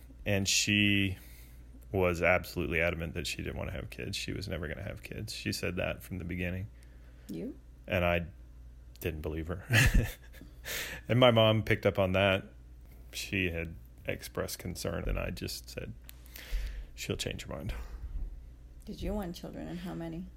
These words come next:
Speaker 1: Yeah, I wanted kids. I wanted two kids. I wanted kids from the very beginning because that was how I'd grown up. My mom was the responsible one for, for the, all those foster kids, but I participated. You know, I changed diapers and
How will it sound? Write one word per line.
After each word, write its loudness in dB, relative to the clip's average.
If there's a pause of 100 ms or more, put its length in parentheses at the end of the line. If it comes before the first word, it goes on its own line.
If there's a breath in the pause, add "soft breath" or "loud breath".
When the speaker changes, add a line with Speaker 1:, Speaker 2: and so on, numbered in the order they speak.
(920)
Speaker 1:
Yeah, 12
I 8
wanted 6
kids. 4
I 8
wanted 6
two 2
kids. -2 (560 loud breath)
I 2
wanted 6
kids 6
from 0
the 4
very 6
beginning 2
because 0 (380)
that 10
was 6
how 8
I'd 0
grown 2
up. 0 (920)
My 6
mom 6
was -2
the -4
responsible -2
one -2
for, -4 (180)
for -2
the, 0
all 2
those -2
foster 2
kids, -4
but 0
I 4
participated. 0
You -2
know, -2
I 2
changed -2
diapers -2
and -4